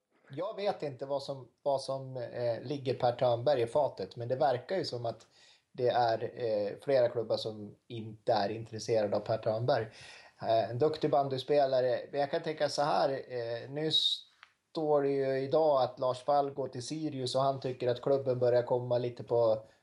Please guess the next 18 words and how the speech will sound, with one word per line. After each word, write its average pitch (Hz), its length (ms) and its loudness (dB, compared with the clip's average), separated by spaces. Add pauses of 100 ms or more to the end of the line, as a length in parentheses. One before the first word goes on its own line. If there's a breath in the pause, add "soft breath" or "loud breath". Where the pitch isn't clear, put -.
på 123 100 -2
rätt 120 280 0
sida, 120 460 0
och 117 120 2
då 147 160 2
är 147 160 6
ju, 131 200 0 (640 soft breath)
eh, 101 340 -6
kanske 123 240 -2
Sirius 143 460 -2
en 117 100 -4
klubb 117 260 2
som 113 300 -4 (100)
behöver 127 520 2
en 104 140 -10
Per 101 180 -6
Törnberg. 101 540 -6 (420 soft breath)
Men 131 260 -4